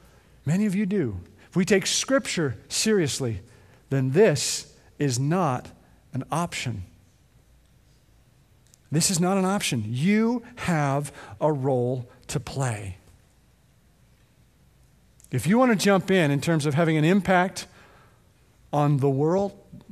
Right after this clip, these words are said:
to reach the nations, one of the greatest ways for you to jump in is to become informed,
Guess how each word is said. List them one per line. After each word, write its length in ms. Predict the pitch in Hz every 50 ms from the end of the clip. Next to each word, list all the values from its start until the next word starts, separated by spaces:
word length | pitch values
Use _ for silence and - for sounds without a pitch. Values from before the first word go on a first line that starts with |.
| - - - - - _ _ - - -
to 120 | - 151
reach 400 | 143 123 135 170 202 208 - - -
the 80 | 165
nations, 640 | 156 156 147 160 165 - - 208 220 208 - - - - - - - -
one 240 | - 131 165 202 226
of 200 | 233 185 160 - - - -
the 180 | - 147 151 143
greatest 460 | 131 120 151 180 202 214 208 - -
ways 200 | 196 185 180 -
for 120 | - -
you 100 | 170 170
to 80 | 170 156
jump 260 | 127 156 151 139 -
in 240 | 139 117 110 110 113 - - - - - _ _ - - _
is 160 | - 143 127 -
to 100 | - 135
become 340 | 123 123 - - 151 143
informed, 540 | 147 131 127 - - 123 117 107 101 98 95